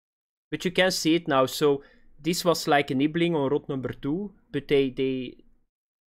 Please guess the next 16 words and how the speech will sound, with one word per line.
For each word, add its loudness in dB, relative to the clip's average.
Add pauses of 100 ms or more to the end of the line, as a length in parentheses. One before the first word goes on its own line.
(240)
yeah, -2
it's, -8
it's -8
slowly, -2
slowly -2 (280)
stopping -4 (160)
the -8
bite. -6 (960)
So, 0
uh, 2
now 4
the 0
rain 2
stops, -8 (640)
and, 0
uh, -2